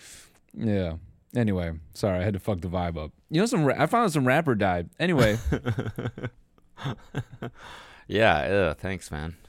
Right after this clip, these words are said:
Speaker 2: <laughs>
Speaker 1: No, but, uh, how do we get on posthumous release? Oh, the Pop Smoke thing. Yeah, I'll,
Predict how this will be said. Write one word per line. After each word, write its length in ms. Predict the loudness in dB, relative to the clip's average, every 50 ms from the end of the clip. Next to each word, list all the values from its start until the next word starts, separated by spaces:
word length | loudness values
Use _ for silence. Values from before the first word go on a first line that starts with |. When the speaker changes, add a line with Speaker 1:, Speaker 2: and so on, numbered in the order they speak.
| -4 -2
Speaker 2:
<laughs> 80 | -2 -2 -2 -4 -8 -6 -8 -8 -10 -12 -14 -14 -16 -18 -20 -18 -14 -8
Speaker 1:
No, 280 | -4 0 0 2 2 2
but, 220 | 2 0 0 0 -2 -8 -18 -20 -20 -20 -20 -20 -20 -20 -20 -20 -20 -20 -20 _ _ -2
uh, 140 | 0 2 2
how 140 | 4 4 2
do 80 | 2
we 100 | 2 2
get 160 | 2 2 2 2
on 160 | 2 0 0
posthumous 540 | -2 -2 -2 -2 -2 -2 -4 -4 -2 -2 0
release? 260 | 0 2 2 2 2
Oh, 80 | 2
the 80 | 0 0
Pop 260 | 0 0 0 0 0
Smoke 320 | -2 -2 -2 0 0 -2 -4
thing. 160 | -6 -6 -4 0
Yeah, 160 | 2 4 4 4
I'll, 120 | 2 2